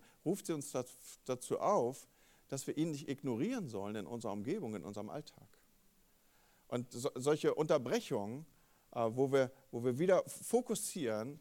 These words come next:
auf dem, von dem alles Leben kommt, von dem alle Möglichkeit kommt, von dem alle Quelle der Kraft kommt. Es sind so Momente,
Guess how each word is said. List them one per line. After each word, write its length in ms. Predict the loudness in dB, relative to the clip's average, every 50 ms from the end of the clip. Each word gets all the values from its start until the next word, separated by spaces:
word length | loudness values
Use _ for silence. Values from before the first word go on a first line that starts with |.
| _ _ _
auf 160 | -2 -2 2
dem, 240 | 4 4 4 4 2
von 160 | -2 -2 0
dem 180 | 0 0 -2 0
alles 260 | 0 0 0 0 -2 0
Leben 260 | 0 0 0 0 -4
kommt, 300 | -2 0 0 0 0 -2
von 120 | -2 -2
dem 140 | -2 0 0
alle 160 | 2 2 4
Möglichkeit 600 | 4 4 2 2 2 -4 -8 -4 -2 -4 -4 -2
kommt, 240 | -4 -6 -6 -6 -4
von 120 | -6 -2
dem 180 | 0 0 0 0
alle 220 | 0 2 2 2 0 -2 -18 -20 _
Quelle 300 | 0 2 4 6 6 6
der 120 | 4 4 0
Kraft 340 | 2 -2 -2 -2 -2 0
kommt. 180 | 0 0 0 0 -6 -20 -20 -8 _
Es 140 | -4 -2 -2
sind 160 | -2 -4 0
so 120 | 0 2
Momente, 680 | 2 4 4 4 4 2 2 0 0 2 2 2 2 -2